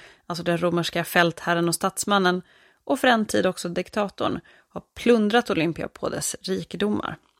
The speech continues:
Men det kommer faktiskt ett uppsving. Efter att den romerska kejsartiden tar vid så kommer Olympia, kommer upp sig lite igen. Eh, och det går faktiskt att se rent arkeologiskt att det läggs ganska mycket pengar och kraft i att restaurera Olympia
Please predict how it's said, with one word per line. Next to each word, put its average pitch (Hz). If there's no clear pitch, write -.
Men 220
det 254
kommer 226
faktiskt -
ett 160
uppsving. -
Efter 208
att 202
den 202
romerska 208
kejsartiden 208
tar 190
vid -
så -
kommer 269
Olympia, 175
kommer -
upp 240
sig -
lite -
igen. -
Eh, 175
och -
det 220
går 220
faktiskt -
att 180
se 196
rent 165
arkeologiskt 170
att -
det 175
läggs 165
ganska 175
mycket 165
pengar 196
och 170
kraft -
i -
att -
restaurera 196
Olympia 170